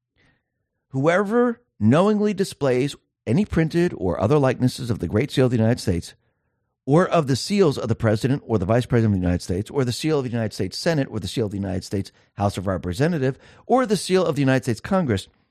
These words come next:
or any facsimile thereof, in or in connection with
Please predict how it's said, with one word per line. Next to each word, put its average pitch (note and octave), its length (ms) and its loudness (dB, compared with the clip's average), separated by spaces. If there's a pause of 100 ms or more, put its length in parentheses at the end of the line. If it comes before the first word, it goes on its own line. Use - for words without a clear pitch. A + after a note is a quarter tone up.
(220)
or D3 100 0
any D#3 220 0
facsimile D#3+ 640 0
thereof, G2 500 -2 (400)
in D#3+ 260 2 (100)
or B2 340 0
in A2+ 160 2
connection A#2 640 -2
with G2 260 -2